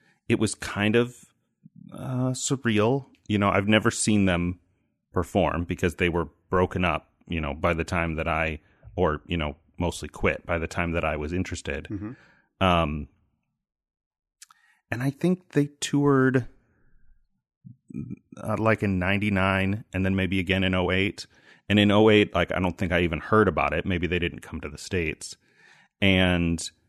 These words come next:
Speaker 1: um, ninety-nine would have been, I don't know. I mean, I graduated high school that year, so I knew about 'em.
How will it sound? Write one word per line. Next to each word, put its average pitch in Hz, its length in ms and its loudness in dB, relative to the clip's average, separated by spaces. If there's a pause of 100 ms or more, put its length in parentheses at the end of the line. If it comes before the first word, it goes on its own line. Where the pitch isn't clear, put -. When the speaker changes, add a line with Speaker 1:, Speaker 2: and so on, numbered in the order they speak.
(200)
Speaker 1:
um, 82 640 -4 (840)
ninety-nine 104 560 2
would 98 100 2
have 85 160 -4
been, 87 440 0 (1000)
I 101 100 -8
don't 85 100 -6
know. 73 100 -6
I 76 60 -6
mean, 90 160 -2
I 85 60 -2
graduated 82 460 -2
high - 140 -8
school - 240 -12
that 78 180 -10
year, - 160 -12
so - 160 0
I 104 60 6
knew 92 300 2
about 92 280 4
'em. 92 280 0